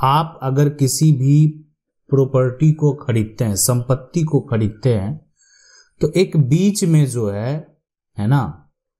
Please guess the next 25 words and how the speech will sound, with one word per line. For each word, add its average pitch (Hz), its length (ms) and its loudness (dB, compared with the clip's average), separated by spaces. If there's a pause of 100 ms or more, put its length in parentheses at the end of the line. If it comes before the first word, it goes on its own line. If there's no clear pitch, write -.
(240)
यानी 139 500 4
आप 139 280 0
मान 135 240 0
लेते 135 240 2
हैं, 135 100 2
ठीक 160 240 0
है, 131 80 0
एग्रीमेंट 127 500 2
करवाते 110 460 0
हैं 139 80 4
या 127 120 2
एग्रीमेंट 127 540 2
नहीं 131 280 4
करवाते 101 480 -4
हैं, 143 100 2
एग्रीमेंट 123 400 0
का 120 140 0
मतलब 113 480 2
कुछ 113 180 0
और 135 160 4
होता 131 360 2
है, 156 220 0 (440)
अ, 107 200 -4
करवाना 127 440 2
चाहिए, 143 480 -2